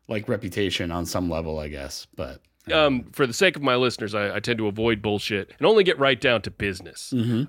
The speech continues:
Speaker 2: of the, of, of the tasks that we have to
Speaker 1: Yeah, we
Speaker 2: perform,
Speaker 1: gotta, we
Speaker 2: which
Speaker 1: got
Speaker 2: are,
Speaker 1: something to get,
Speaker 2: which
Speaker 1: get
Speaker 2: are
Speaker 1: done here.
Speaker 2: writing a song. But it is, but I did think about, um, when I was,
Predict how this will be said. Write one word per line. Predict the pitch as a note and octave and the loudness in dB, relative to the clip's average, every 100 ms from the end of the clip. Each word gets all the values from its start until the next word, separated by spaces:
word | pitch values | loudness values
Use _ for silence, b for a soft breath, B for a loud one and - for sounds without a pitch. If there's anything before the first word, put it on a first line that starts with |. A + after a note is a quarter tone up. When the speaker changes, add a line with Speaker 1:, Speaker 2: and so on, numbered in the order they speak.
| - | 0
Speaker 2:
of | A#2+ A2+ A2 | 2 2 2
the, | A2+ G#2+ - | 2 2 0
of, | A#2+ G#2+ | -2 -2
of | A#2 A2 | -6 -6
the | |
tasks | G#2+ - D3+ C#3+ - - | -4 2 4 2 0 -8
that | A#2+ A2 | -4 -2
we | A#2+ A2 | 0 2
have | A2 - | 0 -2
to | G#2+ F#2+ F2+ - | -6 -6 -6 -8
Speaker 1:
Yeah, | G2+ B2 | -4 -2
we | |
Speaker 2:
perform, | F2+ F#2 | -2 -4
Speaker 1:
gotta, | G#2 A2 | -4 -2
we | |
Speaker 2:
which | G#2+ | 2
Speaker 1:
got | A#2 | 2
Speaker 2:
are, | |
Speaker 1:
something | A2 F#2 | 2 -2
to | F2+ | -8
get, | E2 | -8
Speaker 2:
which | - C#3 | -2 2
Speaker 1:
get | |
Speaker 2:
are | A#2 | 0
Speaker 1:
done | G#2+ G#2+ | 0 -4
here. | B2 | 2
Speaker 2:
writing | C#3+ C3+ | 2 4
a | |
song. | - A#2 B B - | 2 0 B B 2
But | D3 D3+ | 4 4
it | D#3+ | 6
is, | F3 D#3+ | 4 4
but | C#3+ D3 - | 4 2 4
I | C#3+ | 0
did | C3 F3+ E3+ | 4 4 4
think | - F3 D#3 | 2 2 2
about, | C3 C3 B2+ A#2+ C3 | 2 2 2 0 -2
um, | A#2+ A2+ G#2+ B2+ | 0 0 -4 0
when | C3 | 2
I | B2+ | 4
was, | B2 A2+ - - | 4 0 -4 -12